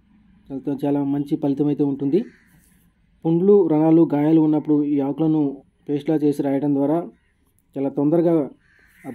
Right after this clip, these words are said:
పుండ్లు, వ్రణాలు తగ్గుతాయి. అలాగే కీళ్ళ నొప్పులు, నడుము నొప్పి, మోకాళ్ళ నొప్పులు ఉన్నప్పుడు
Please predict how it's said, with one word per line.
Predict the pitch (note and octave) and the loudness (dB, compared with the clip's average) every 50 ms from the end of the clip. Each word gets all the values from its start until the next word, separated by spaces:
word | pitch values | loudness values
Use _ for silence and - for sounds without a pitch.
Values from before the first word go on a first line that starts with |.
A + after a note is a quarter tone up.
| - - | -6 -4
పుండ్లు, | C#3 D3 D3 D3+ D#3+ | -2 0 2 4 4
వ్రణాలు | D#3 D3+ C3+ C#3 C#3+ C#3+ D3 C#3 | 4 4 2 0 0 0 0 -2
తగ్గుతాయి. | C#3 C#3 B2+ C#3 - D3 C#3 D3 F3 - | -2 -4 -4 -2 -2 0 0 0 0 0
అలాగే | D3+ C#3 C#3+ C#3+ C#3+ C#3+ | -2 -2 0 0 0 -2
కీళ్ళ | C#3+ C#3+ D3 D#3 D#3+ | 0 0 0 2 2
నొప్పులు, | D#3+ E3 D#3+ D3 D#3+ E3 E3 | 2 2 0 2 2 2 2
నడుము | D#3 C#3 C3+ C#3+ D#3 | 2 0 0 0 0
నొప్పి, | D#3 D3+ D3 - D#3 D#3 | 0 0 -2 -2 -2 -2
మోకాళ్ళ | C#3+ B2+ C3 C#3+ C#3+ E3 D#3 D#3 | 0 -2 -2 -2 0 0 2 2
నొప్పులు | D3+ D3+ C3+ C#3+ D3 | 2 0 0 -2 -2
ఉన్నప్పుడు | C#3+ C#3 C#3+ C#3+ C#3 B2+ D3 F3 A3+ | -2 0 -2 -2 -2 -2 -2 -2 -2